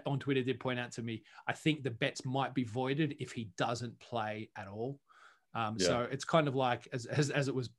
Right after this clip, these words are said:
Speaker 1: pointed out, it's kind of like an option on him now to, to winning the tournament. Um, but it's mental, man. Like,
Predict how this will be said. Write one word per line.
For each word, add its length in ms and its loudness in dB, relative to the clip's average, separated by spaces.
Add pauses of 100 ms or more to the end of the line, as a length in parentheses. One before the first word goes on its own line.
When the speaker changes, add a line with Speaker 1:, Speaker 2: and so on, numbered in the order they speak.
Speaker 1:
pointed 240 2
out, 140 2 (220)
it's 100 -14
kind 140 10
of 40 8
like 160 10
an 160 8
option 480 6 (100)
on 140 0
him 380 -2 (260)
now 360 -4 (340)
to, 260 2
to 100 -2
winning 280 -2
the 80 -6
tournament. 480 -4 (560)
Um, 360 -6 (380)
but 180 -4
it's 240 8
mental, 500 -4
man. 300 -6 (440)
Like, 340 10